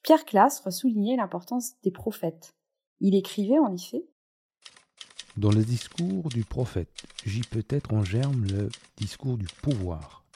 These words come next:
Speaker 2: et sous les traits exaltés du meneur d'hommes, qui dit le désir des hommes se dissimule peut-être la figure du despote. Parole prophétique, pouvoir de cette parole. Aurions-nous là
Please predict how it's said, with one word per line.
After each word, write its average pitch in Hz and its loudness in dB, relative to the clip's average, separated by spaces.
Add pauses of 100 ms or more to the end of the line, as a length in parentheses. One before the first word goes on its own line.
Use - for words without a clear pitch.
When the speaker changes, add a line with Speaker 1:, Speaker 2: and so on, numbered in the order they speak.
Speaker 2:
et 120 -4
sous - -2
les 104 2
traits 117 -2
exaltés 98 -2
du 92 -10
meneur 92 -2
d'hommes, 113 -4 (500)
qui - -6
dit 104 -4
le 101 -2
désir 110 4
des 98 0
hommes 131 0
se - -4
dissimule 104 -4
peut-être 107 -8 (480)
la 98 -2
figure 104 -2
du 98 -4
despote. - -6 (880)
Parole 104 2 (140)
prophétique, - -4 (400)
pouvoir 139 -2
de 123 0
cette - -6
parole. 87 -6 (800)
Aurions-nous 156 6
là 185 0